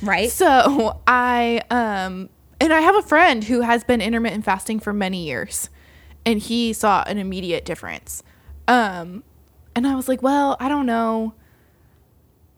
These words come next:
Speaker 2: about it." But what I was reading, so there's, like, three different ways to intermittent fast.
Speaker 1: Oh, really?
Speaker 2: Yeah. So there's, there's one called a sixteen eighteen. So you, or sixteen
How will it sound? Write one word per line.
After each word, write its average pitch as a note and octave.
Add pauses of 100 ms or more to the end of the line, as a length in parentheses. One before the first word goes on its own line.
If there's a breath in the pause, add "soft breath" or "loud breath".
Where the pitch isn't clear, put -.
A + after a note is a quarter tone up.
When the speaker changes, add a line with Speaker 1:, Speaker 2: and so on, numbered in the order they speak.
(200)
Speaker 2:
about G3+
it." F3
But B3
what A3+
I G#3+
was G#3
reading, A3 (160)
so -
there's, A#3
like, G#3
three A#3
different A3
ways F#3+
to C4
intermittent B3+
fast. C#4 (100)
Speaker 1:
Oh, C4
really? A3 (460)
Speaker 2:
Yeah. F3+ (480 soft breath)
So B3+
there's, G#3+ (220)
there's A3+ (200)
one A#3+
called A#3+
a G#3
sixteen A#3+
eighteen. D4 (340)
So A#3
you, G#3+ (100)
or A#3
sixteen C4+